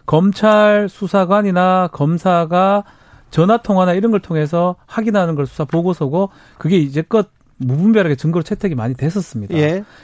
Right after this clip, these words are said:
Speaker 1: 근데 지금 알고 보니까 전화 내용, 특히 닭갈비 사장과 전화했던 게 허위임이 지금 밝혀진 거예요. 재판
Speaker 2: 거짓말로
Speaker 1: 과정에서.
Speaker 2: 지금, 거짓말로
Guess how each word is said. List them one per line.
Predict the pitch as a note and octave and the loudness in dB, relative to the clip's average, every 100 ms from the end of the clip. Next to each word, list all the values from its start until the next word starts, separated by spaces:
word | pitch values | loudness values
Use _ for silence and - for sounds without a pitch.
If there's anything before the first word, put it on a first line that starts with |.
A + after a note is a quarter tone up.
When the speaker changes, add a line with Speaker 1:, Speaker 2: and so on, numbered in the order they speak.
| - | -10
Speaker 1:
근데 | C3 | -8
지금 | A#2+ G3+ A#3 | -4 0 2
알고 | E3+ G3+ A3+ | 2 2 2
보니까 | G3+ E3+ - G3 G#3 - - _ | 2 0 0 0 0 -10 -20 _
전화 | - F3 G3+ | 0 2 2
내용, | F3+ B2+ | 2 -2
특히 | - F#3+ | -4 -8
닭갈비 | - F#3 G#3 | -4 0 0
사장과 | F#3+ G3 F#3+ | 0 0 0
전화했던 | D3+ E3+ E3 D3+ D3+ C#3+ | 0 0 0 -2 -4 -2
게 | E3+ D#3+ A#2 _ _ - | 0 -2 -4 _ _ -6
허위임이 | F4+ F#4+ F#4 D#4+ F#3+ | 2 4 4 4 2
지금 | C#3+ A#2+ | -2 -6
밝혀진 | C3+ C3+ A#2+ A#2 | -4 -4 -6 -6
거예요. | A2 | -8
재판 | G#2 B2+ D#3+ | -10 -2 2
Speaker 2:
거짓말로 | G3 G#3 C4 B3+ C4 B3+ | 2 2 0 2 2 0
Speaker 1:
과정에서. | F#3+ | -4
Speaker 2:
지금, | - F#3 G#3 G3+ A3 E3 B2+ | -6 0 2 2 0 -2 -2
거짓말로 | C#3+ F3 F3+ A#3+ B3 A#3+ A#3 A3+ A3 G#3 D#3+ | 0 0 0 -4 0 0 0 0 2 2 0